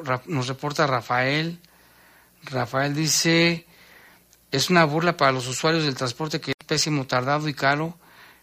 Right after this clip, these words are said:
Que lo analicen, no suba lo que piden, que mínimo sea un peso". Dice que mínimo un peso, que cuatro pesos se le hace muchísimo dinero.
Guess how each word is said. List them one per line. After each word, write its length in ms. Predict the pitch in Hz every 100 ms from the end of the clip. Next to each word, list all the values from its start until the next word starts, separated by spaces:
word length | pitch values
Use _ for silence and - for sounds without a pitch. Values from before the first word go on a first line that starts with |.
| _
Que 120 | - 123
lo 100 | 127
analicen, 540 | 123 127 151 160 160
no 100 | 156
suba 380 | - 165 160 151 -
lo 160 | 131
que 120 | 139
piden, 260 | 131 160 170
que 140 | 151
mínimo 360 | 139 156 170 143
sea 140 | 143
un 120 | 160 156
peso". 520 | 156 165 175 175 170 - - - - - - _ -
Dice 300 | 143 139 165
que 140 | 131
mínimo 340 | 147 196 214
un 120 | 190 175
peso, 380 | 160 131 -
que 120 | 127 131
cuatro 240 | 165 160
pesos 280 | 156 151 147
se 100 | 135
le 100 | 143
hace 160 | 143
muchísimo 880 | 139 127 120 - 147 139 143 139 131 185
dinero. 580 | 120 113 123 135 131